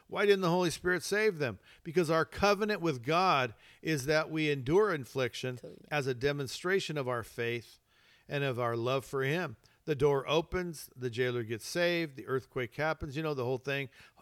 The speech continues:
Speaker 1: The jailer and his family get saved. I mean, the glory of God is so much different than the Jews who would go to, the Israelis who would go to battle with sharp knives and spears,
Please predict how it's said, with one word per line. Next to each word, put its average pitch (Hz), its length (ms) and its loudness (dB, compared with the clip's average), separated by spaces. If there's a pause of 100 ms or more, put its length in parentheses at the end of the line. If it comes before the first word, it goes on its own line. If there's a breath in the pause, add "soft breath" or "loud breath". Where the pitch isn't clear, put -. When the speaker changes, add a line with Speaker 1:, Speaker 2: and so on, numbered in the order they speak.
(100)
Speaker 1:
The 127 440 -2
jailer 208 400 0
and 208 80 0
his 180 120 -4
family 175 400 -2
get 127 180 -2
saved. 117 480 0 (420 soft breath)
I 160 60 -4
mean, 170 120 0
the 151 80 -2
glory 175 600 2
of 123 180 -2
God 156 380 0
is 123 140 -2
so 143 260 -2
much 139 380 -6
different 131 500 -4 (360 soft breath)
than 135 300 -2
the 120 100 -4
Jews 127 600 0 (200 soft breath)
who 160 140 -2
would 135 180 -4
go 143 260 2
to, 143 140 -4 (140)
the 131 140 4
Israelis 156 580 0
who 143 80 -4
would 120 160 -6
go 156 200 2
to 202 80 4
battle 143 440 0
with 117 160 -4
sharp 165 460 -4
knives 151 520 -2 (320 loud breath)
and 127 200 -6
spears, 123 760 0